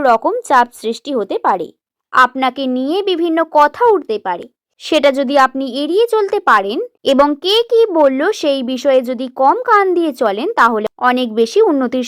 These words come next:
সম্ভাবনা পাবেন। আপনাদেরকে একটি ছোট্ট ব্যক্তিগত টিপস দিতে পারি, সেটি হলো সকালে ঘুম থেকে উঠে আপনারা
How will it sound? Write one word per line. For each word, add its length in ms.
সম্ভাবনা 560
পাবেন। 260
আপনাদেরকে 640
একটি 160
ছোট্ট 280
ব্যক্তিগত 500
টিপস 300
দিতে 180
পারি, 240
সেটি 320
হলো 240
সকালে 320
ঘুম 200
থেকে 260
উঠে 240
আপনারা 420